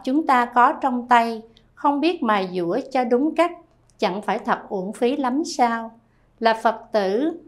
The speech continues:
phải nên chăm chỉ học Pháp Phật, thường xuyên và ngày càng tinh tấn thì mới mong ngọc quý sớm thành. Thấy sai nghĩ sai, sẽ làm sai, thì ngay đến việc phước thiện cũng không thành, huống chi gặt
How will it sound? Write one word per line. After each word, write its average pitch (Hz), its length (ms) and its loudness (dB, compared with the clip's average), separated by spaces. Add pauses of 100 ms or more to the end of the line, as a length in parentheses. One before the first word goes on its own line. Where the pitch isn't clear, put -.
(180)
phải 208 160 4
nên 262 520 2
chăm 262 200 0
chỉ 226 240 0
học 240 320 -4
Pháp 311 160 0 (120)
Phật, 180 260 2 (360)
thường 208 200 -2
xuyên 247 520 -2 (280)
và 214 200 0
ngày 202 400 -4
càng 196 380 -2
tinh 269 300 0
tấn 269 340 0 (100)
thì 214 120 -4
mới 214 260 -2
mong 262 340 0
ngọc 196 220 -2
quý 226 240 -2
sớm 285 400 -2
thành. 202 320 -4 (520)
Thấy 269 260 -2
sai 247 340 2
nghĩ 202 260 -4
sai, 262 420 -2 (180)
sẽ 185 260 -2
làm 220 240 -4
sai, 247 380 2 (440)
thì 214 200 0
ngay 254 200 -2
đến 269 300 0
việc 196 340 -2
phước 320 220 -4
thiện 175 340 -4
cũng 190 260 -6
không 240 340 -2
thành, 190 320 -6 (380)
huống 302 260 0
chi 233 220 -2
gặt 175 140 0